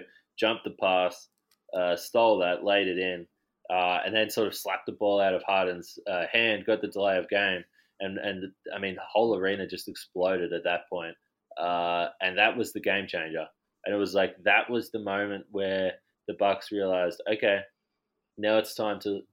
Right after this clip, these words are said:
now it's time to really switch on defensively." And I think before that sequence happened, the Bucks were trailing thirty-seven thirty. Uh, they didn't look back after that. And it was on, on the back of the defense. And one thing that, like, I, I never really get, I don't really like,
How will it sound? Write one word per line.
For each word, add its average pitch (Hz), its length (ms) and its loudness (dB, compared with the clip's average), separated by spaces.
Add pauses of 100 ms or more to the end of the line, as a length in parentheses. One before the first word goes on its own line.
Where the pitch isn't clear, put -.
now 104 280 -2
it's 104 140 -2
time 104 160 -2
to 95 80 -8
really 98 200 -2
switch - 340 -4
on 95 140 -2
defensively." 90 720 -4 (360)
And 101 100 0
I 95 260 4
think 139 200 -4
before 117 400 0
that 107 180 4
sequence 107 360 -2
happened, 101 260 -2
the 92 60 -6
Bucks 95 260 0
were 104 100 -8
trailing 92 400 -2
thirty-seven 92 580 -2
thirty. 104 400 0 (560)
Uh, 85 140 -2
they 87 140 2
didn't 104 180 2
look 92 160 -4
back 90 240 4
after 87 280 -2
that. 80 240 0 (320)
And 90 380 0
it 90 180 -2
was 95 400 -2
on, 98 320 -6
on 95 140 -8
the 92 80 -8
back 101 240 0
of 101 60 -2
the 92 60 0
defense. 92 560 -4 (340)
And 180 100 -4
one 311 180 0
thing 185 200 0
that, 110 280 0
like, 98 240 -2 (160)
I, 131 180 2 (140)
I 110 120 4
never 110 260 0
really 98 300 0
get, 92 240 2 (100)
I 110 60 4
don't 143 140 2
really 113 220 0
like, 92 340 0